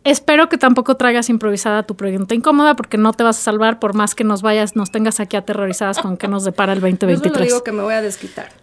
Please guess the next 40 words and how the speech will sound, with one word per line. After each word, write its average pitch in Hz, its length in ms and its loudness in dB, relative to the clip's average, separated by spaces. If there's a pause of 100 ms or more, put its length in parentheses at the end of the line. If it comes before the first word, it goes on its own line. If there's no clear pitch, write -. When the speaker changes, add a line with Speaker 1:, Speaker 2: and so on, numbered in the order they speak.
(120)
Speaker 2:
No, 196 180 -6
no 180 80 -8
es 185 80 -8
cierto. 196 220 -4
Speaker 1:
<laughs> - 60 -6 (420)
A 240 120 2
Speaker 2:
No, 254 100 6
Speaker 1:
ver. 294 80 4
Speaker 2:
no, 311 100 6
no, 269 220 4
sí, 349 260 0
tengo 294 280 2
pensada 247 340 0
mi, 220 240 2
mi 202 160 -2
pregunta 214 640 -2
incómoda. 208 680 0
Eh, 190 540 -8 (220)
ya 233 300 2
sé 262 200 2
que 269 100 0
no 254 140 0
tenía 254 300 0
que 247 80 0
ser 240 160 -2
relacionado 233 560 -2
con 247 160 -2
el 240 80 -6
tema, 269 260 -4
pero 294 180 -6
dije, 302 220 -8
no, 311 180 -8
sí, 381 160 -8 (120)
va 370 60 -2
a - 20 -4
ser 440 140 -6
relacionado 208 520 -4
con - 140 -14
el 190 100 -14
tema. 254 380 -4